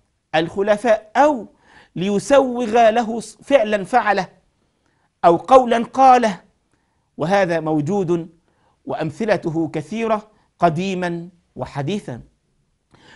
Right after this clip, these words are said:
كل ذلك إخواني الكرام الأئمة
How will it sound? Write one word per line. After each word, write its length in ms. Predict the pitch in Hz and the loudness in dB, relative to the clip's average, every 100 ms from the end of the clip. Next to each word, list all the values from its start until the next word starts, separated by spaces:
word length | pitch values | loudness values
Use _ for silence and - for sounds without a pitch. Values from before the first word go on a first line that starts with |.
| _ | _
كل 220 | 247 233 | -6 -2
ذلك 360 | 165 208 180 - | 0 0 -2 -6
إخواني 440 | - 131 180 185 | -8 -6 -4 -2
الكرام 560 | 147 139 160 208 233 226 _ _ _ _ _ _ _ _ _ _ - | -4 -4 -2 -2 -4 -12 _ _ _ _ _ _ _ _ _ _ -6
الأئمة 640 | 165 190 220 226 190 160 | -4 -2 -2 -4 -6 -8